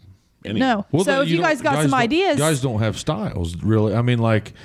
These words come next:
Speaker 3: every guy, you, you can pretty much tell a guy by what he wears. Wouldn't you think?
Speaker 2: Exact-,
Speaker 3: I mean,
Speaker 2: yeah,
Speaker 3: you can
Speaker 2: exactly.
Speaker 3: see if he's a golfer.
Speaker 2: Yep.
Speaker 3: I could tell you're a runner.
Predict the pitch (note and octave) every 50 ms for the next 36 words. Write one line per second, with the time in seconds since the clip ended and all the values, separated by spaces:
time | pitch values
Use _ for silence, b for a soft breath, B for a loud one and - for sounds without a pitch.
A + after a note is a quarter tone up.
0 | B B B B B B - C#3 D#3+ E3+ D#3+ F3 D#3+ C#3 C3 C#3+ C3+ B2+ A#2+ A2+
1 | A2 A2+ A2 A#2+ B2 - - B2 C3+ F#3 F#3+ - E3 B2 - C#3 C#3 C3 A#2 A2+
2 | G#2 - - - B2+ A#2 A2 A2 G#2 F#2+ F#2 F2+ F#2 F#2 E2+ F2 E2+ E2+ E2+ E2+
3 | E2 D#2 D2 D2+ C2 G#1+ - - - - - - - _ _ _ _ _ _ _
4 | _ _ _ _ A#2+ A#2 A2 B3 A#3+ A3+ G#3 G#3+ G#3+ E3+ F3 F#3 - C4 B3 A3+
5 | G#3 F#3+ - - A#2 B2+ C#3 - A#3 A2 D3+ G#3+ F#3+ C3+ A#2+ A2 - C#3 B2+ C#3
6 | B2+ G#2 G2+ E2+ E2+ E2 - - F2 F2 E2+ - - - - - A#3 A3+ G#3+ -
7 | - - - _ _ _ - - - - F#2+ G2+ - F#2+ - - A2 G#2+ G#2 G#2+
8 | A2 A2+ A2 F2+ E2 C#2+ C2+ C#2+ E2 E2+